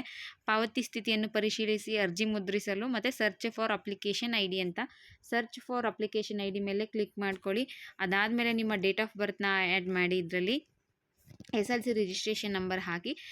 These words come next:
ನಿಮ್ಮ ಆಧಾರ್ ಕಾರ್ಡಲ್ಲಿ ಇರುವಂತಹ ನಾಲ್ಕು ಕೊನೆಯ ನಂಬರ್ಗಳನ್ನ ಆ್ಯಡ್ ಮಾಡಿ.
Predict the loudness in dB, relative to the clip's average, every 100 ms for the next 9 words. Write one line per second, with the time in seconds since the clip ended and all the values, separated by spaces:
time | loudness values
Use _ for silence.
0 | 0 4 6 6 4 4 2 2 2 4
1 | 2 2 2 0 0 -2 -2 0 0 2
2 | 2 2 -2 -4 0 2 2 0 2 2
3 | 2 0 0 0 0 0 0 2 2 2